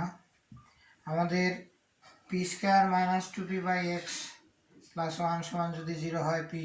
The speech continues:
সমান ওয়ান plus root over one plus x, root over one minus x প্রমাণ করার জন্য বলছি।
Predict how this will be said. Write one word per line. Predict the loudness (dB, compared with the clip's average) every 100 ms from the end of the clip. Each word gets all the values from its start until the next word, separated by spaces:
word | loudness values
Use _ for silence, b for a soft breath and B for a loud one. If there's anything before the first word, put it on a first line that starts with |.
| -4
সমান | -4 -2 -2 -4 -8 -8 -8 -8 -8 -2
ওয়ান | -2 -2 -4
plus | 0 0 0 -4
root | -4
over | -2 0 0
one | 2
plus | 0 2 0 -2
x, | -4 -8 -6
root | -4 -2 -2 -2 -2 -2
over | 2 2 2 -2 -2
one | -2 -2
minus | -2 -2 -2 -6
x | -6
প্রমাণ | -4 -4 -4 -6
করার | -6 -6
জন্য | -6 -8 -8
বলছি। | -8